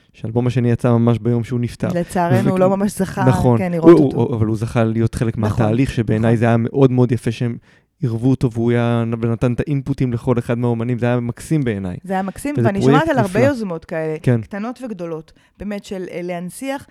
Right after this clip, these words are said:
Speaker 2: ולפעמים, אתה יודע, באמת, כמו נועה קירל ומרגי, של לצורך העניין כוכבי הדור, אם הם ייקחו יצירות מפעם, ו-,
Speaker 1: בדיוק.
Speaker 2: איך שלא יקראו לזה, עיבוד חדש, בסדר, קונה את זה.
Speaker 1: כן.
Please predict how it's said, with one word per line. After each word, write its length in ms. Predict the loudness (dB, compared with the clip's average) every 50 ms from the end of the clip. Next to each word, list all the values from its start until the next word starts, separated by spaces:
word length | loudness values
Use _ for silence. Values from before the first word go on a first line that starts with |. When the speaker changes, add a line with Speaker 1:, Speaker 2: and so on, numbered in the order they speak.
| _ _ _ -12
Speaker 2:
ולפעמים, 440 | -10 -10 -8 -8 -8 -10 -10 -10 -12
אתה 120 | -12 -10
יודע, 200 | -10 -8 -8 -8 -6
באמת, 200 | -6 -8 -8 -10
כמו 240 | -8 -6 -6 -4 -2
נועה 180 | -2 -2 -4 -4
קירל 200 | -6 -6 -6 -6
ומרגי, 380 | -4 -4 -6 -6 -8 -8 -10
של 120 | -8 -10 -10
לצורך 300 | -10 -10 -10 -10 -10 -10
העניין 220 | -8 -8 -8 -8 -10
כוכבי 260 | -10 -12 -10 -8 -6
הדור, 400 | -6 -6 -4 -4 -4 -4 -4 -6 -12 -18 -20 _ -12 -8
אם 120 | -6 -4
הם 180 | -4 -4 -4 -4
ייקחו 240 | -6 -8 -8 -8
יצירות 480 | -8 -8 -8 -8 -10 -10 -10 -10 -10 -10
מפעם, 520 | -12 -12 -10 -10 -10 -8 -8 -8 -8 -6 -4
ו-, 100 | -2 0
Speaker 1:
בדיוק. 260 | 2 2 2 0 -2
Speaker 2:
איך 380 | -6 -10 -10 -8 -8 -8 -8 -6
שלא 160 | -4 -2 0 0
יקראו 280 | 0 0 0 2 2 4
לזה, 240 | 4 2 2 0
עיבוד 380 | -2 -2 -4 -4 -6 -6 -6 -6
חדש, 480 | -6 -8 -8 -4 -2 -2 -2 -2 -4 -8
בסדר, 500 | -10 -8 -4 -2 0 0 2 0 0 -2
קונה 400 | -6 -8 -8 -6 -4 -4 -4 -6
את 100 | -6 -8
זה. 180 | -10 -12 -12 -12 -16 _ _ -4
Speaker 1:
כן. 200 | -2 0 0